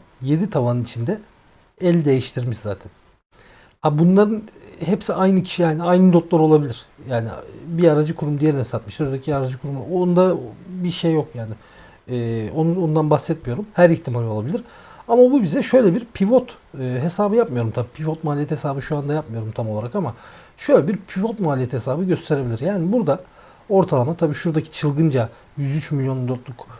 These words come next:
bugünü saymıyorum. Burada deli trade edilmiş kağıt. O ona satmış, o ona satmış, öteki almış aşağıdan, yukarıdan başkasına satmış belli. Veya birileri almış, aşağı gitmiş, zarardan satmış. Yani şu aşırı bir, e, şey, hacim.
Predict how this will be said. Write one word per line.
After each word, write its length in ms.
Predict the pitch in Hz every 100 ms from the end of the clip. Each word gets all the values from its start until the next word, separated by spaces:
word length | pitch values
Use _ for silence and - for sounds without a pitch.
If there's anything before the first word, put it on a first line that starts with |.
| - - _ -
bugünü 280 | 143 131 127
saymıyorum. 480 | 151 139 123 107 110
Burada 400 | 123 127 117 117
deli 280 | 147 170
trade 180 | 175 147
edilmiş 460 | 135 120 104 101 -
kağıt. 240 | 92 85 -
O 100 | 139
ona 220 | 123 123
satmış, 460 | 120 123 - 127 135
o 20 |
ona 280 | 135 131 135
satmış, 440 | 143 123 147 123
öteki 320 | 147 151 151
almış 260 | 151 147 131
aşağıdan, 520 | 147 - 147 143 143 151
yukarıdan 500 | 151 - 139 143 139
başkasına 400 | 131 - 131 160
satmış 440 | 156 139 135 -
belli. 280 | 180 139 127 - - - - -
Veya 340 | 156 170 156
birileri 300 | 165 160 160
almış, 300 | 160 151 170
aşağı 300 | 160 - 170
gitmiş, 380 | 147 156 160 -
zarardan 480 | 143 147 147 135 147
satmış. 480 | - 123 127 123 - _ - - - -
Yani 260 | 127 120
şu 160 | 117 - - -
aşırı 360 | - - 156 147
bir, 160 | 123 110 107
e, 340 | 110 104 104
şey, 280 | 101 143 202 - _ - - _ _ _
hacim. 320 | 131 120 165